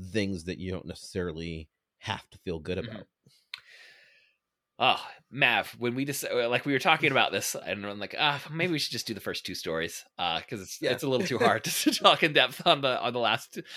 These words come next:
Speaker 2: the last two."
Speaker 1: General trigger warnings
Speaker 2: Oh.
Speaker 1: for the, if you decide to read the book and you're gonna read the last t-, the, the last two in particular are heavy. Um, they have issues with rape, they have issues with sexual consent and sexual violence,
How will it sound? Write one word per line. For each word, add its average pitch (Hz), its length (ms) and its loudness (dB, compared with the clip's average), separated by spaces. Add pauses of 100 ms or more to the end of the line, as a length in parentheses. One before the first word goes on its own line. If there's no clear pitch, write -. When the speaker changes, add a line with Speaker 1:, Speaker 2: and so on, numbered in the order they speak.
(220)
Speaker 2:
the 123 100 2
last 113 260 4
two." 113 100 2 (340)
Speaker 1:
General 240 380 8
trigger 175 360 6
warnings 147 320 6
Speaker 2:
Oh. - 20 -2
Speaker 1:
for 143 140 4
the, 123 200 6 (200)
if 202 180 6
you 220 100 -2
decide 196 320 6
to 190 60 0
read 170 220 6
the 135 60 4
book 117 360 4
and 120 140 2
you're 113 120 2
gonna 123 200 2
read 123 160 2
the 110 80 -2
last 110 380 4 (100)
t-, 127 100 -8 (260)
the, 135 220 8
the 120 160 4
last 156 400 8
two 156 220 6
in 117 80 4
particular 107 800 2 (320)
are 107 220 4 (100)
heavy. 147 640 4 (340)
Um, 98 460 2 (160)
they 104 120 2
have 107 300 2
issues 131 400 2
with 104 160 0
rape, 139 420 2
they 107 140 -6
have 107 220 0
issues 117 360 0
with 101 180 -2
sexual - 360 0
consent 120 400 0
and 104 140 -6
sexual 98 360 -4
violence, 110 460 2